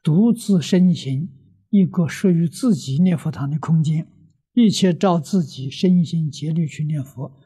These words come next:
所以啊，才能真正成就。 <clears throat> 这些都是念佛人自己去考虑，啊，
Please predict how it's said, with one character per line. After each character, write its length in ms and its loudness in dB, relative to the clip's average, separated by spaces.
所 300 -4
以 220 -4
啊， 120 -10
才 340 -4
能 340 -2
真 220 0
正 220 -4
成 220 -10
就。 140 -10
<clears throat> 1400 -4
这 200 4
些 340 -4
都 160 4
是 160 2
念 240 4
佛 160 -6
人 380 -8
自 200 -2
己 140 -10
去 140 -10
考 220 -12
虑， 220 -10
啊， 240 -10